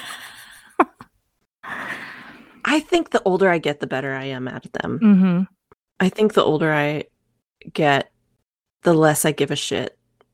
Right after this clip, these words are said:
Speaker 2: Mm.
Speaker 1: <laughs> about making other people happy. But I think that's, you know, life lessons. I think it's life lived,
Speaker 2: Mm-hmm.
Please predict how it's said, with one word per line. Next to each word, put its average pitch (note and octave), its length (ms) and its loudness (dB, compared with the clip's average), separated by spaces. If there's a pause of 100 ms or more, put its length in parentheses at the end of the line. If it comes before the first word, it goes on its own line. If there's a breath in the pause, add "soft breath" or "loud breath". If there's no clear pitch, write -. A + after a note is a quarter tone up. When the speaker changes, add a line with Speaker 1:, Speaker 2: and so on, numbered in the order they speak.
Speaker 2:
Mm. F3 460 2
Speaker 1:
<laughs> - 0 -
about F3 520 0 (1900 loud breath)
making E3 420 2
other D3 180 2
people D3 300 -6
happy. C#3+ 340 -4
But E3 160 2
I F3+ 80 4
think G#3+ 240 0
that's, - 400 0 (240)
you F3+ 160 -6
know, D#3 200 -2
life D#3 760 0 (800)
lessons. D#3+ 720 -2
I D#3+ 140 -6
think D#3+ 280 -6
it's C#3 160 -6
life D3 320 -2
lived, D3 600 -4 (240)
Speaker 2:
Mm-hmm. E3+ 380 4